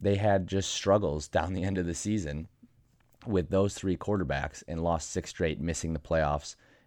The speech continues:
And now, like I said, the longest tenured franchise in all four major sports to not have made the playoffs in thirteen years. It makes them a contender, sure, but absolutely not a favorite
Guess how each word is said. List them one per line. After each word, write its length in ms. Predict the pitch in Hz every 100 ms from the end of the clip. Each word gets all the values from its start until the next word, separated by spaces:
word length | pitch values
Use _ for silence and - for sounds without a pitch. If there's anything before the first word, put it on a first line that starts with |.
| -
And 120 | 73
now, 160 | 73 67
like 200 | 71 71
I 60 |
said, 280 | - 80 64
the 140 | 73
longest 600 | 69 73 76 73 71 -
tenured 480 | - 78 71 71 71 73 _ _ _ _ _
franchise 640 | - 107 110 - 73 71 76
in 100 | 76
all 240 | 87 90 - _
four 220 | 110 110
major 320 | 104 98 92 87
sports 600 | - 101 82 - - - _ _ _ _ _ _
to 100 | -
not 180 | 85 80
have 180 | 80 78
made 200 | 78 71
the 40 |
playoffs 440 | 71 82 73 67 69
in 80 | 69
thirteen 440 | 76 67 - 69
years. 320 | 65 - - _ _ _ _ _ _ _ _ _ _
It 60 | -
makes 180 | 143 147
them 100 | 147
a 40 |
contender, 500 | - 107 139 143 101
sure, 320 | 80 - 127
but 280 | 82 90 - -
absolutely 520 | 120 123 - 113 98 92
not 300 | 98 104 87
a 40 |
favorite 600 | - - 113 82 71